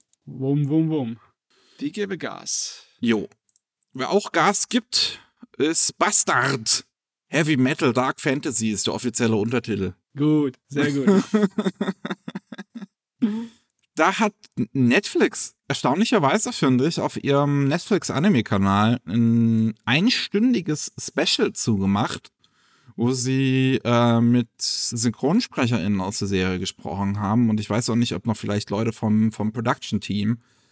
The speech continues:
Speaker 2: Ähm, und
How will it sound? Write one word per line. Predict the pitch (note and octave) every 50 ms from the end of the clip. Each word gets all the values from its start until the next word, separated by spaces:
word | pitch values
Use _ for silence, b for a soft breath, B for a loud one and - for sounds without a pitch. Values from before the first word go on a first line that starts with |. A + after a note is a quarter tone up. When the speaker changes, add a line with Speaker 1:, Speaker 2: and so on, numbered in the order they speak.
| b b b b b b b b b -
Speaker 2:
Ähm, | A#2+ C3 C3+ C3+ C3+ C3+ C3+ C3+ C3+ C3+ C3+ C3+ C3+ C3+ A#2 - _ _ _ _ _ _ _ _ _ _
und | - C#3+ D3+ D3+ D3+ D3+ D3+ D3+ D3 D3+ D3 D3 D3 D3 D3 C#3+ -